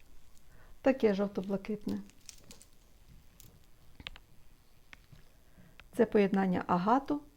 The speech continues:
і пресованої бірюзи. Ці золоті намистини, це вулканічна лава. Дуже такий гарний колір.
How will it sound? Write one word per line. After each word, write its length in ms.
і 260
пресованої 640
бірюзи. 440
Ці 140
золоті 400
намистини, 600
це 200
вулканічна 640
лава. 280
Дуже 240
такий 260
гарний 280
колір. 480